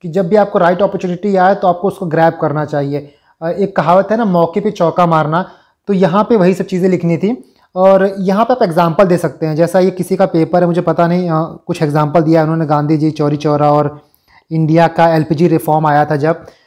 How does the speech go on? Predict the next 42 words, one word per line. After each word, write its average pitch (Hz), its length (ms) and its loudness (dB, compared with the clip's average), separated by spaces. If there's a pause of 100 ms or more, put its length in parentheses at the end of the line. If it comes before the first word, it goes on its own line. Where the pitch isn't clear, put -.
(160)
तो 220 200 0
ऐसे 185 280 2
एग्जांपल्स 190 460 0
आप 214 80 2
दे 180 200 0
सकते 180 320 -6
हो। 196 220 -2 (300)
अ, 170 280 0
जितना 202 300 0
भी 208 100 4
आप 156 60 6
जीएस 196 340 -2
पढ़े 208 200 2
रहते 190 300 0
हो 208 80 2
कहीं 185 260 -2
ना 202 100 0
कहीं 185 300 -2
से 214 200 -2
वहाँ 175 240 -2
से 185 120 0
आपका 175 140 0
कंटेंट 175 420 -2
मिलता 156 320 0
है। - 280 -2 (380)
तो 175 80 -2
जब 185 200 2
भी 220 120 2
ऐसे 190 240 2
का 226 80 2
पेपर 190 340 0
होता 170 400 -2
है 208 120 -2
तो 208 160 -8
मैं 190 140 0
पहले 180 260 0
भी 202 60 4
बोल 175 200 2
चुका 170 260 -4
हूँ 196 220 -2 (420)
कि 233 120 0 (100)
आप 220 540 4